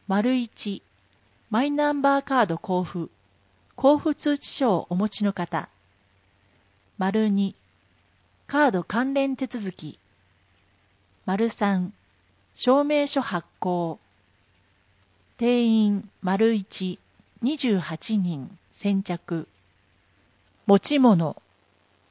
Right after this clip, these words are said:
各手続きに必要なもの。その他、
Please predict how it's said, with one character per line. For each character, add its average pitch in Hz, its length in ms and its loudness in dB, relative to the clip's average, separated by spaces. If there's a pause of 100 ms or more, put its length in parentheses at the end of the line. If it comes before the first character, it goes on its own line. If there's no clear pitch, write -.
(140)
各 240 320 -2
手 202 140 -6
続 208 280 -6
き 185 160 -8
に 156 160 -4
必 - 200 -6
要 202 200 4
な 190 120 0
も 170 120 -2
の。 160 220 -6 (1000)
そ - 160 -2
の 247 160 2
他、 - 280 -6